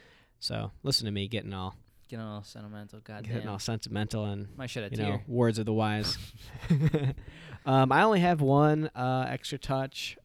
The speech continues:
Speaker 1: Um, uh, Ethan Horvath, American goalkeeper, plays for Club Brugge, uh, played in Champions League, uh, yesterday, uh, from the Belgian league.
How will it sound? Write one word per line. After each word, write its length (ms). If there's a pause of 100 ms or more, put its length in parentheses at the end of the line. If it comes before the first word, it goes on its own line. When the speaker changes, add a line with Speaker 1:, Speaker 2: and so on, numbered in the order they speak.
(160)
Speaker 1:
Um, 600 (1000)
uh, 220
Ethan 320
Horvath, 540
American 500
goalkeeper, 800
plays 240
for 60
Club 320
Brugge, 680
uh, 340
played 240
in 20
Champions 420
League, 320 (380)
uh, 480
yesterday, 920 (460)
uh, 320
from 160
the 80
Belgian 420
league. 400